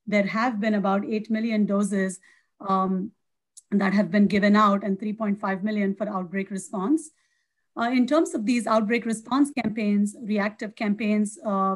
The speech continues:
you know, for, for D R C, Uganda, Mozambique, Cameroon, uh, did occur. So that, you know, is, is pretty commendable. Um, in terms of the request for preventive campaigns, over nineteen point seven million doses were approved,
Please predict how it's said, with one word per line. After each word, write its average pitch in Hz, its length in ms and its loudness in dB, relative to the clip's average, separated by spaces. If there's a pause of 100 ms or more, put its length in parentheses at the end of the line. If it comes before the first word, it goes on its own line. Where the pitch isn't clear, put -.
(120)
you 214 100 -4
know, 202 260 0
for, 196 320 -4
for 202 80 -6
D 208 200 -2
R 214 120 2
C, 214 200 -6
Uganda, 202 760 -2
Mozambique, 196 640 -4
Cameroon, 196 540 0 (520)
uh, 190 200 -2
did 214 240 0
occur. 214 500 0
So - 160 -8
that, 185 420 -4 (100)
you 208 180 -2
know, 190 140 2
is, 196 340 -4
is 202 180 -6
pretty 196 240 -6
commendable. 208 600 0 (680)
Um, 202 480 0
in 262 160 4
terms 330 300 2
of 226 120 -4
the 240 260 -2
request 262 540 -2
for 240 80 -6
preventive 208 540 -2
campaigns, 196 680 0
over 220 380 -2
nineteen 254 880 0
point 214 220 0
seven 226 320 0
million 214 340 2
doses 208 460 -8
were 202 120 0
approved, 214 440 -4